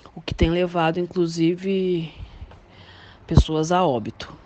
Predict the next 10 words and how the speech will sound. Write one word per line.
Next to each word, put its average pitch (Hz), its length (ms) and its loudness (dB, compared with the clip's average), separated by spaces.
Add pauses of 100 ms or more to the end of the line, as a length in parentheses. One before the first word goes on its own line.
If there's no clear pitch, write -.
(120)
né? 143 320 -2
Uma 139 180 -2
situação, 139 680 -2 (680)
é, 139 280 0
muito 156 260 0
difícil, 220 800 -2
isso 226 1000 -2
ressalta, 180 720 0
isso 185 180 -4
escancara 208 960 0